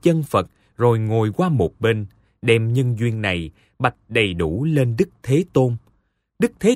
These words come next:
Tôn liền vì nhân duyên này tập hợp các tăng tỳ kheo, quở trách tỳ kheo từ địa. Việc các ông làm là sai quấy, chẳng phải oai nghi, chẳng phải pháp sa môn, chẳng phải tịnh hạnh,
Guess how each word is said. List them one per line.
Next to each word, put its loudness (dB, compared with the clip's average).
Tôn 4
liền -2
vì 0
nhân 0
duyên 0
này -2
tập 0
hợp 0
các -4
tăng 0
tỳ -2
kheo, -4
quở 2
trách -6
tỳ 2
kheo -4
từ 2
địa. -2
Việc -2
các -2
ông 0
làm -2
là -4
sai -4
quấy, 0
chẳng -2
phải -4
oai 0
nghi, -2
chẳng -2
phải -2
pháp -4
sa -2
môn, 2
chẳng -4
phải -4
tịnh -4
hạnh, -6